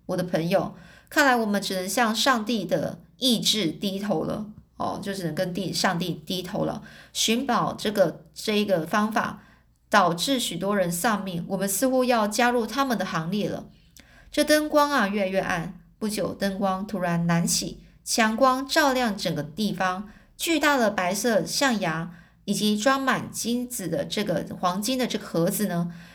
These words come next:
是躺在那些盒子前方的这个福勒塔遗体，装满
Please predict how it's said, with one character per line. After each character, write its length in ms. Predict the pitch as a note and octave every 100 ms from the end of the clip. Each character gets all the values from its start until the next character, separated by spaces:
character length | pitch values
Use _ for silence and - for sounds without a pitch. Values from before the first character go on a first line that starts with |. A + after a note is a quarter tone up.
| -
是 460 | - C#4 A#3+ F#3+ - -
躺 300 | - E3 D#3+
在 440 | C4 A#3 F#3+ - - _ _ _ _ _
那 140 | C4+ C4+
些 260 | C4+ B3+
盒 160 | B3 A3
子 140 | G#3+
前 280 | G#3 - G3
方 180 | A#3 A#3
的 80 | G#3
这 100 | A3
个 100 | G#3
福 160 | -
勒 120 | G#3+ G#3
塔 200 | G#3 -
遗 200 | E3+ -
体， 340 | - E3 - - _
装 220 | - C4+
满 240 | C#4+ A#3+